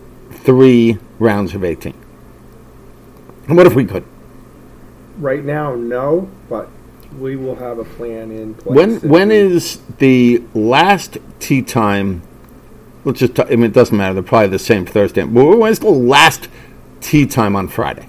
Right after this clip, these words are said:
Speaker 2: One thirty.
Speaker 1: All right. So if we had a one-hour range,
Speaker 2: There's still time.
Speaker 1: we, plenty of time,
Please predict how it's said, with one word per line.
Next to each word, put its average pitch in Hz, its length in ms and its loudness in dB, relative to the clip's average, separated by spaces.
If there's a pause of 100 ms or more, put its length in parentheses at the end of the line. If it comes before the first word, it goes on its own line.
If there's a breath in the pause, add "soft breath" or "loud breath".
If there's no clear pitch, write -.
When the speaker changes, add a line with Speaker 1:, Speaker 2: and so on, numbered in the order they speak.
(120)
Speaker 2:
One 127 200 -12
thirty. 110 340 -10 (500 soft breath)
Speaker 1:
All 185 100 6
right. - 100 -4 (280 soft breath)
So 185 180 4
if 160 60 4
we 247 120 2
had 233 160 6
a 147 60 8
one-hour 135 840 4 (640)
range, 117 280 2
Speaker 2:
There's - 80 -14
still 180 180 0
time. 107 300 -10 (280)
Speaker 1:
we, 139 340 4 (220)
plenty 311 320 6
of - 100 -8
time, - 240 -10